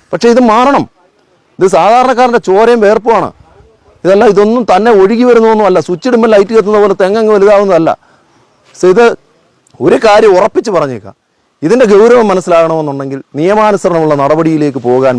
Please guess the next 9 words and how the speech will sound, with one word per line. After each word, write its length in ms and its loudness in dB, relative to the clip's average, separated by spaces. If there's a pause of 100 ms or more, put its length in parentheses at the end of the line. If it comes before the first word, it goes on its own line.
മനുഷ്യൻ 360 -4
തയ്യാറാകണം. 600 2 (880)
ഇത് 180 2 (300)
ഈ 20 -6 (140)
കൃത്യമായിട്ട് 560 -2
ഈ 100 -2
മഹസറിൻ്റെ 480 -2
ഈ 80 -2
യഥാർത്ഥ 320 0